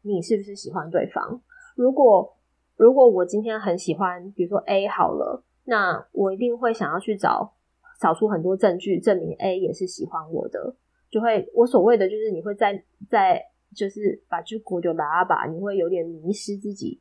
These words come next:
就是，是因为你喜欢对方。我的意思是这样，但是会想要问如何确定对方是不是喜欢我这个问题的人，他绝对是因为他喜欢对方，他才会想问这个问题。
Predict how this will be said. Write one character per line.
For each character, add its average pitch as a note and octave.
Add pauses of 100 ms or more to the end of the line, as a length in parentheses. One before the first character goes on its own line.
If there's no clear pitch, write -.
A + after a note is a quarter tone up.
(140)
就 G3
是， F#3+
是 G3
因 F3+
为 F#3
你 E3
喜 -
欢 E3+
对 -
方。 - (360)
我 G3
的 F3+
意 A3
思 G#3
是 E3
这 F#3
样， -
但 E4+
是 E4
会 D#4
想 G3
要 F#3+
问 A#3 (340)
如 A3+
何 B3
确 A#3+
定 A3+
对 A3
方 A3
是 A3+
不 G3+
是 G#3+
喜 E3+
欢 F#3
我 E3+
这 F#3+
个 F3+
问 F#3+
题 -
的 -
人， C2+
他 A#3
绝 G3
对 G3+
是 G#3
因 F#3+
为 G3
他 F#3
喜 -
欢 F#3
对 G3
方， E3+
他 G3
才 -
会 A#3+
想 G3
问 F3
这 F3+
个 -
问 F#3+
题。 -